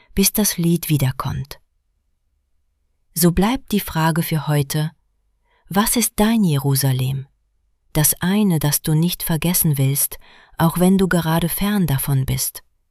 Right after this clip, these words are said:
Eine Zusage, ein Mensch, ein Ort, an dem Gott dir einmal nah war. Du musst es jetzt nicht besingen. Es genügt, dass du es nicht vergisst.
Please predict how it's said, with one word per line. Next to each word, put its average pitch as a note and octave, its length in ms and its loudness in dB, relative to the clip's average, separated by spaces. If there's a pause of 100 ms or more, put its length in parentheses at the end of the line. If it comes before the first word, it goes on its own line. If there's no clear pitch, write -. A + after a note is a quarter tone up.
(260)
Eine C#3+ 300 4
Zusage, C3+ 800 0 (500)
ein E3+ 220 2
Mensch, F3+ 500 0 (460)
ein E3+ 260 2
Ort, G3+ 420 -2 (380)
an D#3 160 2
dem E3 260 4
Gott F#3+ 220 0 (100)
dir F#3 220 0
einmal E3 340 2
nah D#3+ 360 2
war. C3+ 300 -4 (720)
Du F#3+ 120 4
musst A3+ 340 2
es F#3+ 160 0
jetzt D#3+ 280 -2
nicht D#3 260 -4
besingen. D3 560 0 (580)
Es D3 220 -2
genügt, D#3+ 640 2 (200)
dass E3+ 220 0
du F3+ 120 -2
es E3+ 180 -2
nicht C#3+ 240 -2
vergisst. - 600 -6